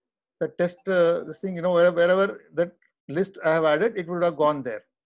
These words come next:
<coughs> Yeah, I don't think I've selected this. Ah, see, test July.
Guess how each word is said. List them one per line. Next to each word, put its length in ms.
<coughs> 180
Yeah, 200
I 100
don't 200
think 160
I've 160
selected 420
this. 140
Ah, 160
see, 220
test 320
July. 340